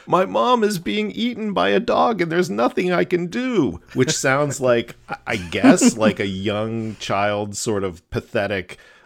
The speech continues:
observation of this horrible trauma that's unfolding in front of them. And then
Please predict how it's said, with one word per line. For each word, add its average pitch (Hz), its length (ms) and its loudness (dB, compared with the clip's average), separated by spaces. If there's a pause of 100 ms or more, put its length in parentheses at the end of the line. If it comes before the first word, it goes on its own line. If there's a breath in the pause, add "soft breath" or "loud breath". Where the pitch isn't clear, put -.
(120)
observation 101 760 -2
of 95 100 -8
this 90 160 -8
horrible 98 460 -4
trauma 87 340 -8
that's 85 180 -12
unfolding 87 400 -8
in 82 100 -14
front 98 200 -6
of 90 60 -8
them. 76 160 -12 (240 soft breath)
And 120 180 0
then 156 380 4